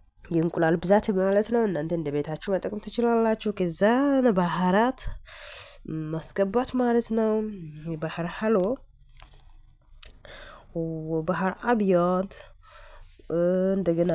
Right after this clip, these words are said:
ደግሞ በቃ ቅመማ ቅመሞች፣ ይሄ ጨው ማለት ነው። ቅመማ ቅመሞች፣ እ፣ እ፣ እ፣ ያስፈልጋል። እንግዲህ አንድ ላይ ድብልቅልቅ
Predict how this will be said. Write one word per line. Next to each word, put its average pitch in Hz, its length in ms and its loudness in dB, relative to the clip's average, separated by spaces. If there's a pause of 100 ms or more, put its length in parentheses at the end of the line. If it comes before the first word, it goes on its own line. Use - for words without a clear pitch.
ደግሞ 185 340 0 (640)
በቃ 605 220 4
ቅመማ 302 340 4
ቅመሞች፣ 320 340 4 (180)
ይሄ 185 180 2
ጨው 196 200 2
ማለት 185 260 2
ነው። 294 120 4 (360)
ቅመማ 294 320 8
ቅመሞች፣ 330 500 4 (300)
እ፣ 196 140 2 (720)
እ፣ 175 100 -4 (1040)
እ፣ - 100 -10 (180)
ያስፈልጋል። 220 680 2 (280)
እንግዲህ 180 360 -2
አንድ 202 200 0
ላይ 214 180 -2
ድብልቅልቅ 226 680 2